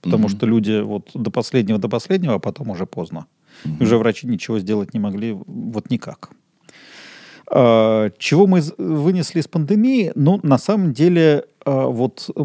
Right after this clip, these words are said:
Speaker 1: мы, ученые, наконец-то, э, как бы, э, наконец-то нам поверили, что такое возможно.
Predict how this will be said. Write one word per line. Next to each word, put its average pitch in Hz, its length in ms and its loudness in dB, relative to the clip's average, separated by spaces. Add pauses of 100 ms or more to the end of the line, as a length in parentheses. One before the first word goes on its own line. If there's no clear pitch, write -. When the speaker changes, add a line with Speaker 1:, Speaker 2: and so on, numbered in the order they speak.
(120)
Speaker 1:
мы, 147 260 4
ученые, 131 800 4
наконец-то, 120 1500 2
э, - 160 -6
как 104 220 -2
бы, 104 580 0
э, 113 360 -6
наконец-то 123 480 -2
нам 120 160 2
поверили, 95 460 -4 (220)
что 113 240 -2
такое 127 380 0
возможно. 98 540 -2